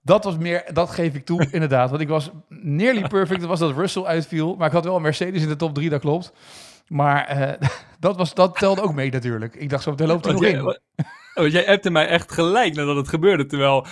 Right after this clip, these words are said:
Speaker 2: ze waren alles nog aan het onderzoeken. Er was, het was nog helemaal niet, jij zei meteen, "Ik snap niet waarom, eh, Sainz geen, eh, geen straf krijgt."
Speaker 1: Nee,
Speaker 2: <laughs> Dat
Speaker 1: dat
Speaker 2: was
Speaker 1: snap ik. Maar,
Speaker 2: een
Speaker 1: maar het is, het,
Speaker 2: minuut
Speaker 1: ik zou het, laat ik het zo
Speaker 2: een minuut
Speaker 1: zeggen, ik zou het heel
Speaker 2: nadat
Speaker 1: gek,
Speaker 2: gebeurd is.
Speaker 1: ik zou het heel gek vinden dat je daar geen straf voor krijgt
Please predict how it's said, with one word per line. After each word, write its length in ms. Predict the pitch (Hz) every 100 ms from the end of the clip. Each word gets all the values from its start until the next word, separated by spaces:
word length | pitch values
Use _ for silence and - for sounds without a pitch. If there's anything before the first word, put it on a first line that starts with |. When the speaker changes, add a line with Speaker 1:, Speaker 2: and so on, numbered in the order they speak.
| -
Speaker 2:
ze 140 | -
waren 280 | 156 156 147
alles 260 | 180 185 151
nog 160 | 160
aan 100 | 160
het 100 | 139
onderzoeken. 640 | 180 151 139 143 180 165 160
Er 60 | 156
was, 260 | 160 151
het 180 | 185 143
was 140 | 170
nog 120 | 160 151
helemaal 300 | 185 151 135
niet, 160 | 131 143
jij 200 | 160 160
zei 180 | 180
meteen, 360 | 160 170 180 180
"Ik 140 | 214 -
snap 220 | 277 269
niet 160 | 247 233
waarom, 380 | 226 226 220
eh, 140 | 214 208
Sainz 380 | 214 220 214 -
geen, 320 | 196 196 190
eh, 140 | 196
geen 160 | 196 196
straf 280 | - 214 220
krijgt." 220 | 151 127
Speaker 1:
Nee, 120 | 127
Speaker 2:
<laughs> 80 | 156
Dat 100 | 160
Speaker 1:
dat 100 | 139
Speaker 2:
was 100 | 151
Speaker 1:
snap 120 | 151
ik. 60 | 160
Maar, 160 | 170 190
Speaker 2:
een 80 |
Speaker 1:
maar 100 | 180
het 100 | 208
is, 60 | 220
het, 80 | 185
Speaker 2:
minuut 260 | 214 220 262
Speaker 1:
ik 120 | 233
zou 160 | 240
het, 80 | 208
laat 80 | 202
ik 60 | 202
het 80 |
zo 80 | 202
Speaker 2:
een 60 | 175
minuut 100 | 151
Speaker 1:
zeggen, 60 | 151
ik 40 |
zou 120 | 214
het 80 | 196
heel 20 |
Speaker 2:
nadat 60 | 202
Speaker 1:
gek, 100 | 160
Speaker 2:
gebeurd 180 | 135 123
is. 100 | -
Speaker 1:
ik 120 | 190
zou 120 | 202 185
het 80 | 185
heel 140 | 247
gek 200 | 226 214
vinden 220 | 214 196
dat 100 | 180
je 100 | 170
daar 240 | 151 175 170
geen 200 | 196 202
straf 280 | - 196
voor 160 | - 127
krijgt 500 | - 92 98 -